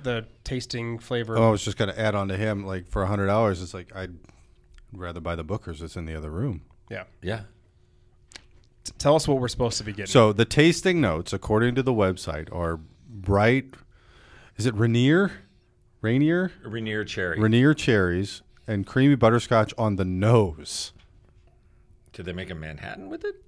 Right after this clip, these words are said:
Speaker 2: I don't know. Fluffy pancakes and maple syrup on the front end, rosemary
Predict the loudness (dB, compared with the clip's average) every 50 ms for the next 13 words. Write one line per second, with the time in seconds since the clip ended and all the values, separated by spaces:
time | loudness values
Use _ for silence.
0 | _ -20 _ _ -10 -8 -6 -6 -6 -8 -10 -14 -18 _ _ -20 -20 -20 _ _
1 | 2 4 4 6 4 2 4 4 4 4 4 4 4 2 2 2 2 0 -2 2
2 | 2 2 2 0 -2 -2 0 2 0 2 2 2 0 0 0 0 0 0 0 2
3 | 0 0 0 0 0 4 4 4 4 4 4 4 4 4 4 4 4 2 0